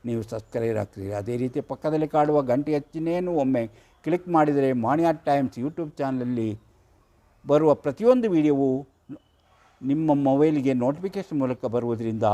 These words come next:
ನೀವು ಎಲ್ಲ ವಿಡಿಯೋಗಳನ್ನು ನೋಡಿ ಹೆಚ್ಚು ಹೆಚ್ಚು ವಿಷಯಗಳನ್ನು ತಿಳ್ಕೊಂಡು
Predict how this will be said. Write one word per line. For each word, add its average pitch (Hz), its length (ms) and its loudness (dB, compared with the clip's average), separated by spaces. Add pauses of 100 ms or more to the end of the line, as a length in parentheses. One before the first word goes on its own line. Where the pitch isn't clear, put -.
(440)
ನೀವು 131 340 0
ಎಲ್ಲ 120 220 0 (140)
ವಿಡಿಯೋಗಳನ್ನು 151 440 0
ನೋಡಿ 120 180 -2
ಹೆಚ್ಚು 127 300 -6
ಹೆಚ್ಚು 156 180 -8
ವಿಷಯಗಳನ್ನು 123 340 -6
ತಿಳ್ಕೊಂಡು 107 540 -8